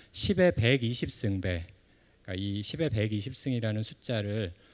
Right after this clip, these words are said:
제가 어떻게 설명을 드릴까 이제 고민을 하다가, 어, 뭐 만,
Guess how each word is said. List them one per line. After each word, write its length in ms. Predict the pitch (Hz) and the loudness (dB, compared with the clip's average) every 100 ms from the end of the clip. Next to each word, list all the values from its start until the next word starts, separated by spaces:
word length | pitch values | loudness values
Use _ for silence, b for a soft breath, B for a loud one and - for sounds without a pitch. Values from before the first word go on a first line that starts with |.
| B B | B B
제가 200 | 120 92 | -6 -2
어떻게 360 | 104 - 165 | -2 -2 -2
설명을 360 | 151 151 135 127 | -2 -2 -2 -2
드릴까 440 | 117 107 - 104 | -4 -6 -6 -6
이제 160 | 95 95 | -4 -6
고민을 380 | - 110 110 113 | -6 -4 -2 -2
하다가, 500 | 117 95 104 104 92 - b b b b b | -4 -4 -4 -4 -6 -12 b b b b b
어, 520 | - 92 90 90 87 92 - | -12 -8 -6 -6 -8 -10 -12
뭐 300 | 95 90 87 - | -8 -8 -8 -12
만, 480 | - 101 110 110 110 | -4 -2 0 -2 -6